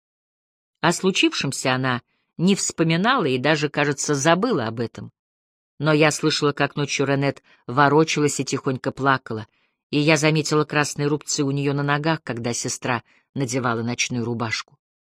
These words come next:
Случай этот был необычный, однако не последний в цепи необычных поступков моей матери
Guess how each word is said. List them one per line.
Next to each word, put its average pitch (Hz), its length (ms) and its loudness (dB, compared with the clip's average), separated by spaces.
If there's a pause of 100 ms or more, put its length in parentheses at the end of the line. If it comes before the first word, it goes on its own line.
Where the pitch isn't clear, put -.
(560)
Случай 240 680 2
этот 127 300 -4
был 113 320 -6 (400)
необычный, 208 840 -2 (600)
однако 170 520 2
не 220 120 4
последний 226 600 0
в - 60 -6
цепи - 340 -2
необычных 139 640 0
поступков - 680 -4
моей 120 180 -2
матери 127 500 -2